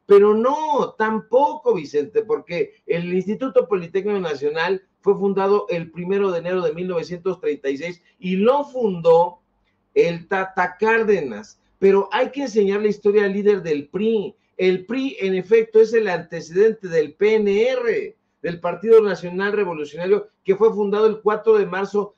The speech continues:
de mil novecientos veintinueve por el jefe máximo. Así le decían a Plutarco Elías Calles, que es más que una avenida,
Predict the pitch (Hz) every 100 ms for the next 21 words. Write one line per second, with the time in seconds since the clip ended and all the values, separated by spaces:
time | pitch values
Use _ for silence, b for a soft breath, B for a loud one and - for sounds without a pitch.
0 | _ 185 190 226 233 214 185 170 208 214
1 | 214 190 170 156 - 170 190 208 - _
2 | - 180 175 175 220 208 196 208 196 -
3 | 190 151 - _ 151 170 214 208 190 165
4 | 196 196 185 156 147 196 202 185 190 180
5 | 196 190 175 _ _ - 202 202 202 202
6 | 202 190 170 165 185 185 190 202